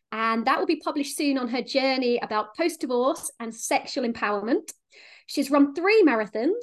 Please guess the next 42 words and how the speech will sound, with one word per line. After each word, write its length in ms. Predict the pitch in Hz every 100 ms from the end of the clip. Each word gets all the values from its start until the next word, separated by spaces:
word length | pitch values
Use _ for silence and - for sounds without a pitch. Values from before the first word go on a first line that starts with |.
| - _ _
She's 300 | - 294 302 -
currently 480 | - 392 466 415 381
the 160 | 320
dating 420 | 320 330 370 339 247
expert 560 | - - - 214 349 -
on 200 | 240 233
Dublin 380 | 262 285 294 294
City 480 | - 277 294 254 -
F 140 | 220
M 200 | 240 226 233
every 280 | 240 233
Friday. 680 | 226 220 196 190 190 226 311 - - _ -
Uh, 240 | 254 254 247
she's 180 | - 226
an 80 | 269
absolute 320 | 370 - 339
lover 320 | 285 302 294 269
of 80 |
CrossFit, 720 | 262 - 277 - - 359 - - _
has 180 | - 277
an 80 | 277
amazing 520 | 285 349 403 349 220
six-pack. 480 | - 196 - 254 320 -
I'm 200 | 233 233
very 240 | 339 311 214
jealous. 420 | 190 185 320 - - - - _
Um, 220 | 247 247 247
and 80 | 254
she 80 |
goes 180 | - 269
to 80 | 277
CrossFit 380 | - 262 - -
six 240 | 330 -
times 240 | - 233 226
a 40 |
week. 280 | 220 277 - _
She 180 | - 294
modelled 520 | 285 302 339 415 415
in 100 | 349
her 100 | 285
late 260 | 262 247 -
teens. 500 | - 220 226 302 392